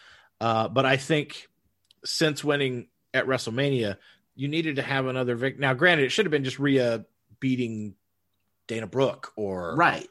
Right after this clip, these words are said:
Speaker 2: yeah.
Speaker 1: somebody like that, uh, and getting that victory that she needs to kind of give her more credibility as champ.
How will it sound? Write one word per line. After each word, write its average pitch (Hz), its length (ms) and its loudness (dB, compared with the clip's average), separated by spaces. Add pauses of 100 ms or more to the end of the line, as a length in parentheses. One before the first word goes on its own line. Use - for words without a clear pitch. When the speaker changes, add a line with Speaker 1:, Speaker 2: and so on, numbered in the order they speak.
(120)
Speaker 2:
yeah. 208 280 -2
Speaker 1:
somebody 185 400 4
like 143 200 4
that, 170 420 4
uh, 131 400 2
and 131 160 -4
getting 131 300 0
that 120 240 -2
victory 123 720 -4
that 120 160 -4
she 127 180 -6
needs 113 340 -6
to 107 200 -4
kind 117 240 -4
of 101 180 -8
give 117 160 -4
her 120 80 -4
more 107 140 -6
credibility 104 680 -4
as 82 80 -10
champ. 98 420 -12